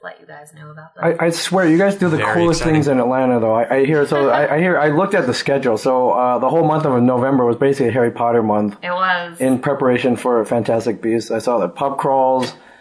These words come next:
Speaker 2: uh, uh, there was the, the Wizards Ball, um, just all these, all these great events, basically all month long. And now with Rogue One coming out next month, you're telling me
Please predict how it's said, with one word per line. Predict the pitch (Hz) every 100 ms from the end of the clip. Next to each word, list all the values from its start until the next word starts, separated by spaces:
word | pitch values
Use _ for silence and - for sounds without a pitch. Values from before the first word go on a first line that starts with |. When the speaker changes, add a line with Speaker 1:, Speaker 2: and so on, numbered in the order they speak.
| _ -
Speaker 2:
uh, | 117 113 113
uh, | 117 117
there | 123
was | 120 110
the, | 123 104
the | 117
Wizards | 127 135 120
Ball, | - 123 123 123 120 - - _ -
um, | 123 117 110 117 - 123
just | 131 127
all | - 147
these, | 151 139 117 - _ -
all | 143
these | 156 143
great | 143 139
events, | 120 139 127 143
basically | 202 208 139
all | 127
month | 127 120 117
long. | 123 120 117
And | 127
now | 147
with | 131
Rogue | 127 131 127
One | 131 135
coming | 151 143 139
out | 143 143
next | 135
month, | 147 135
you're | 117
telling | 110 131 131
me | 131 127 123